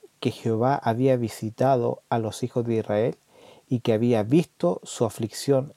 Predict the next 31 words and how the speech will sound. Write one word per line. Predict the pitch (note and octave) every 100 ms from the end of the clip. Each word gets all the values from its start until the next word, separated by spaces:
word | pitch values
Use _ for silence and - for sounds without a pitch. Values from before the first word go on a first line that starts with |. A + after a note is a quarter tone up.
| -
se | - A#2
inclinaron | G#2+ - A2 G#2+ A2+ A#2+ C3 _ _ -
y | B2 B2+ - -
adoraron." | A2 G2+ F#2 - A2+ - _ _ - -
Amén. | A2+ G#2 D3 _ _ _ - - - - -
Ahora, | A#2+ G#2 - - -
la | C3 B2+
salida | D3+ F#3+ G#3+
de |
Egipto | F3+ G3 - F3+
no | D#3+
fue | - F3+ F#3 A3+ _ _ _ _ -
en | C3 B2+
un | B2
momento | A2+ C3 E3 D#3+ - D3+ D3+
o | - B2
en | A2
un | G#2 A2
día, | D3 D3 D3 - - -
sino | - C3 D#3+
que | E3
fue | - D#3+ F3
un | D#3 D#3+
proceso | - D3+ C3+ - - G3+ - - D#3 F3 _ _ _ - _ _ _ _ _ _ _ -
que | -
se | A#2+ A#2+
fue, | A2+ A#2 - -
que | A#2
se | -
fue | G#2+ A#2+ A#2
dando | C#3+ C3 G#2+ A2